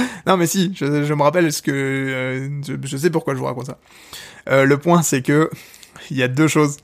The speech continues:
euh, que j'aimerais me faire tatouer. Enfin, j'ai deux idées de tatouage, euh, qui, enfin, qui sont pas antinomiques, qui pourraient être, euh, faites les deux. Le premier, c'est un memento mori, euh, un peu particulier. Alors, memento mori, c'est, euh, un concept stoïque, si je dis pas de bêtises.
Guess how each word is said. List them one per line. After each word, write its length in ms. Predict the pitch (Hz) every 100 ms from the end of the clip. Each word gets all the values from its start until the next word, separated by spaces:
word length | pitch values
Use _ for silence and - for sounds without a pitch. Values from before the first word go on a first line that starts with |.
| -
euh, 200 | 120 120
que 120 | 127
j'aimerais 240 | 123 123 127
me 60 |
faire 160 | 123 123
tatouer. 400 | 117 120 151 175
Enfin, 140 | -
j'ai 100 | 127
deux 380 | 117 131 147 135
idées 160 | 127 131
de 40 |
tatouage, 500 | - 127 131 131 135 -
euh, 160 | 127 127
qui, 540 | - 123 127 - 131 139 - - - - - _ _ _ _ _ _ -
enfin, 100 | 127
qui 140 | 131
sont 140 | 135
pas 80 | 131
antinomiques, 420 | 143 135 135 143
qui 140 | 143 127
pourraient 260 | 127 127
être, 200 | 127 -
euh, 140 | 120 117
faites 220 | - 131 _
les 100 | 120
deux. 180 | 117 151 - _ _ -
Le 60 |
premier, 240 | 131 143 175
c'est 140 | 139
un 80 | 123
memento 400 | 135 135 135 143
mori, 340 | 135 123 160 - _ 143
euh, 240 | 123 127
un 60 | 131
peu 100 | 160
particulier. 560 | 139 - 127 131 156
Alors, 160 | 123 117
memento 400 | 131 139 143 135
mori, 320 | 131 127 151
c'est, 340 | - 120 120
euh, 220 | 117 113 117
un 240 | 117 117
concept 540 | - 120 - 127 -
stoïque, 480 | - - 139 156 -
si 180 | - 143
je 60 | 143
dis 80 |
pas 120 | 147 147
de 60 |
bêtises. 380 | 156 165 175